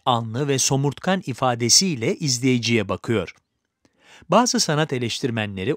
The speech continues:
onun bir cellat olduğunu düşünürler.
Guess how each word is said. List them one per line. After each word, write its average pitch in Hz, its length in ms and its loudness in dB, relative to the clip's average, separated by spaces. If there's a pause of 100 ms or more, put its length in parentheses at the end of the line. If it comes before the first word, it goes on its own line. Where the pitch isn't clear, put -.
onun 156 360 0
bir 156 240 0
cellat 120 480 2
olduğunu 101 520 -4
düşünürler. 98 640 -6